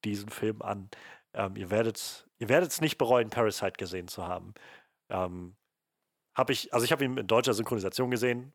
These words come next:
war gut, war sehr gut gemacht. Ähm, weiß nicht, wie er so auf der, auf der, äh, im, im koreanischen Original mit Untertiteln rüberkommt, aber ich bin halt so froh, dass wir hier dieses Indie-Kino haben bei uns, das Livu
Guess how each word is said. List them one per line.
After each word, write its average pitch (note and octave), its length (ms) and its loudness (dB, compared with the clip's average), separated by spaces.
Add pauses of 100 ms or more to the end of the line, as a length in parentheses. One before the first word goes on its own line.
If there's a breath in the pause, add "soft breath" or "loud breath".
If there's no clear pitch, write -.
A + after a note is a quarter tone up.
(120)
war E2+ 140 -2
gut, D3+ 400 -2
war F2 100 0
sehr A2+ 140 4
gut C3 300 -4
gemacht. A#2+ 420 -2
Ähm, G2 220 -6 (260)
weiß F#2+ 180 -2
nicht, G2 140 -10
wie G2+ 60 -4
er F#2+ 80 -2
so G2 100 -4
auf F#2 160 -4
der, F2+ 380 0 (340)
auf F#2+ 160 -8
der, F2+ 720 -4 (340)
äh, - 40 -16
im, F2+ 140 -16 (100)
im F#2 100 -14
koreanischen G2+ 580 0
Original F#2+ 380 0
mit G#2 100 -6
Untertiteln G#2 420 -6
rüberkommt, G2+ 480 -4 (340 loud breath)
aber F#2+ 440 2 (360 soft breath)
ich - 80 -14
bin C3+ 100 6
halt C3 140 6
so D3 100 6
froh, B2 220 4
dass A#2 200 4
wir A#2 100 4
hier G#2+ 180 2
dieses F#2 280 -8
Indie-Kino B2+ 560 -2
haben A2 220 2
bei G#2+ 160 2
uns, G#2+ 300 -4
das - 240 -2
Livu G#2+ 420 0